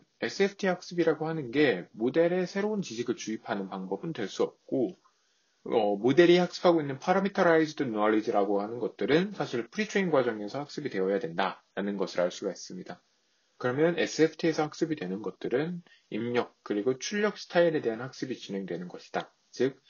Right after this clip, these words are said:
사용자가 이렇게 복잡한 입력을 줬을 때 이런 식으로 출력을 해야 돼라는 가이드라인을 주는 정도가 에스에프티 학습이다 라고 보고 있습니다. 그렇기 때문에 에스에프티 데이터셋은 데이터 개수를 늘리는 것보다는 다양한 프롬프트와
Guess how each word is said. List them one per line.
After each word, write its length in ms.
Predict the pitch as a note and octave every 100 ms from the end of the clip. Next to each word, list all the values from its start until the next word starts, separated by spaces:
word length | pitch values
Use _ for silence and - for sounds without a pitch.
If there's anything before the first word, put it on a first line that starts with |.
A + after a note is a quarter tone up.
| _ _ _
사용자가 500 | - F#3+ G3 F#3+ E3
이렇게 240 | B2 -
복잡한 440 | - - F3 E3 E3
입력을 380 | A2+ G#2 G#2 G2+
줬을 400 | - F2+ - E2+
때 340 | - G#2+ C3 -
이런 220 | - A#2+ D3
식으로 320 | D#3+ D3+ C3+
출력을 480 | - F#3 F#3 E3 D3+
해야 200 | D3+ C#3+
돼라는 640 | D3 G2 _ - F#2+ F#2+
가이드라인을 640 | - G#2+ - D#3 C3+ B2
주는 320 | A2 - A2
정도가 560 | G#2+ F#2 F#2 G2 C3 E3+
에스에프티 640 | F#2+ - G2+ - - D#3
학습이다 600 | F#3 D3+ - A2+ - - _ _ _ _
라고 320 | - F#2+ C3
보고 200 | G#2+ G#2
있습니다. 460 | G2 - E2 D2+ - _ _ _ - -
그렇기 280 | - B2+ -
때문에 400 | D3 D3+ C#3+ C#3
에스에프티 420 | G2 - D#3+ - E3
데이터셋은 760 | A#2 - G#2 G2+ F#2+ D#3 G#2+ -
데이터 260 | A2 -
개수를 600 | B2+ F2+ - F3 F3 E3
늘리는 340 | G#2+ F#2 G2+ G2+
것보다는 580 | F2 - E2 F2 A2 - _
다양한 440 | - G#2+ C#3 C#3+
프롬프트와 680 | - - G#2+ - - F2+ C#3+